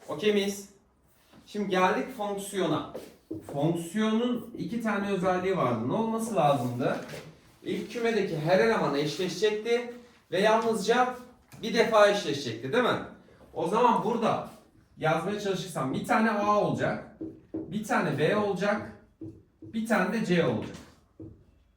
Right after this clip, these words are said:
Bunların olmama ihtimali de yok. Birden fazla olma ihtimali de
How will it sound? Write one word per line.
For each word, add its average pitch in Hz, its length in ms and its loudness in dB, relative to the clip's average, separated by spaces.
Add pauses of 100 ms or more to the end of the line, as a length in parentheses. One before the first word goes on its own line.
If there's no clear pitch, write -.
(120)
Bunların 214 480 2
olmama 220 400 6
ihtimali 214 540 4
de 220 60 2
yok. 220 380 2 (300)
Birden 185 440 0
fazla 185 280 0
olma 180 140 0
ihtimali 170 560 -2
de 233 280 0